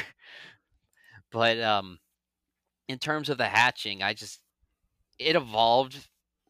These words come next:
over time. Uh, parroting what I keep saying before, uh, JoJo's Bizarre Adventures hatching is what I was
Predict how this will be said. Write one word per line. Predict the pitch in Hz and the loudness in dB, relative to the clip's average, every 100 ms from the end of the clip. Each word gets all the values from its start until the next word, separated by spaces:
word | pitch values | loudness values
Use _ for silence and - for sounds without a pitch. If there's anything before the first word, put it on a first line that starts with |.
| _ _ _ _ | _ _ _ _
over | 139 127 131 | -6 -4 -6
time. | - 127 131 131 131 _ _ - | -6 -4 -4 -8 -16 _ _ -10
Uh, | 113 98 98 _ _ _ _ _ _ _ _ _ _ _ _ _ _ - | -4 -4 -4 _ _ _ _ _ _ _ _ _ _ _ _ _ _ -8
parroting | 113 113 110 110 | -4 -2 -2 -2
what | 110 | -2
I | 101 | -4
keep | - 113 | -6 -10
saying | - 104 | -6 -6
before, | 95 - 117 110 104 104 | -8 -8 -6 -4 -4 -6
uh, | 95 | -10
JoJo's | 90 104 107 104 | -8 -8 -6 -10
Bizarre | - 107 104 | -8 -6 -4
Adventures | 101 113 110 104 92 | -4 -6 -6 -10 -6
hatching | 98 92 - 104 | -4 -4 -6 -14
is | 95 | -14
what | 87 107 98 | -12 -6 -2
I | 95 | -2
was | 90 98 | -4 -16